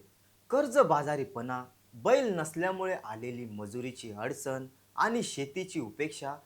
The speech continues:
या सगळ्यांचा परिणाम म्हणजेच हा हृदयद्रावक प्रसंग. हा व्हिडिओ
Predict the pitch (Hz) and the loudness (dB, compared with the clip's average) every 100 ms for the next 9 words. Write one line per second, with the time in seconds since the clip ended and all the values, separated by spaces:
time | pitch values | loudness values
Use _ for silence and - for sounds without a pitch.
0 | _ - 117 110 - 117 139 156 - 110 | _ -8 -8 -6 -8 -4 -2 -4 -6 -8
1 | - 143 170 160 160 - 156 208 202 233 | -4 -4 2 6 8 8 4 2 6 4
2 | 233 _ 113 107 104 104 107 104 120 147 | 4 _ -10 -10 -10 -10 -8 -6 -6 -4
3 | 160 - - 107 - 104 107 104 196 - | -6 -8 -12 -12 -10 -10 0 6 8 8
4 | - - 117 107 120 156 143 | 4 2 -2 -2 0 2 2